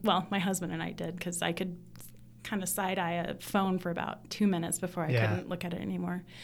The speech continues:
Speaker 1: And, um, chiropractic, w-, um, chiropractic, I can't say it, came up, looked at that. That made me a little bit nervous. I've never seen a chiropractor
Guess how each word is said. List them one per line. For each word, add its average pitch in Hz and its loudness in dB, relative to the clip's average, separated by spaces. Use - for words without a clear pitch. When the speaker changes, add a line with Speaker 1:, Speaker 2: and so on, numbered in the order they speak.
Speaker 1:
And, 190 -4
um, 180 -4
chiropractic, 170 -4
w-, 196 -6
um, 185 -6
chiropractic, 190 -4
I - -12
can't - -10
say 170 -4
it, - -8
came 208 4
up, 202 4
looked 220 8
at 220 2
that. 196 6
That 214 10
made 208 6
me 208 10
a 190 4
little 185 2
bit 190 2
nervous. 180 0
I've 175 -2
never 175 0
seen 175 -2
a 170 -4
chiropractor 175 -2